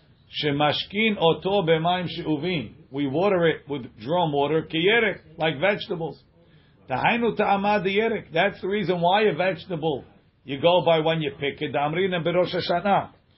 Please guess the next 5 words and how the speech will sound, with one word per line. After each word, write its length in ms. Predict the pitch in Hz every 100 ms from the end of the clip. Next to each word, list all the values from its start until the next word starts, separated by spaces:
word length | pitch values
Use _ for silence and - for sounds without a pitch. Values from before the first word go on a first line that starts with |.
| _ _ _ - 110
Goren 440 | 185 226 220 175
vayekev 720 | 170 165 190 208 - 185 - 175
ketiv 460 | 165 185 170 120 -
gabe 320 | 156 147 160 156
ma'aseh. 600 | 156 139 139 135 -